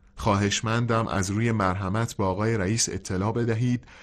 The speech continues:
و نظر لطف ایشان را نسبت به بنده جلب بفرمایید. گرگوار همینطور که سیل سخن را سرازیر کرده بود و خودش نمی‌دانست چه می‌گوید، با سهولتی که نتیجه تمرین‌های سابقش بود، به دولابچه نزدیک شده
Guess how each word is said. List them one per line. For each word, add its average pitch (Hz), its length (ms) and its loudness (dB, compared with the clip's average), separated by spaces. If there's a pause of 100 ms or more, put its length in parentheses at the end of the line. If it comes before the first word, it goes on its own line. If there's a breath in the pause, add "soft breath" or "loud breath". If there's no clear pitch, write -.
(140 loud breath)
و 104 100 4
نظر 98 400 2
لطف 123 420 0
ایشان 110 480 0
را 127 140 2
نسبت 113 440 0
به 101 80 -2
بنده 98 380 0
جلب 131 460 2
بفرمایید. 80 680 -6 (1120)
گرگوار 127 560 6
همینطور 113 500 0
که 113 120 -2
سیل 104 400 2
سخن 90 380 -2
را 87 120 0
سرازیر 85 540 -2
کرده 82 380 -2
بود 78 220 -4
و 78 80 0
خودش 95 440 -4
نمی‌دانست 82 520 -2
چه - 140 -6
می‌گوید، 85 500 0 (440 soft breath)
با 85 140 2
سهولتی 104 600 0
که 127 140 0
نتیجه 107 600 -2
تمرین‌های 90 680 -2
سابقش 80 580 -4
بود، 135 380 0
به 78 100 -2
دولابچه 80 600 -2
نزدیک 92 480 -4
شده 127 400 -2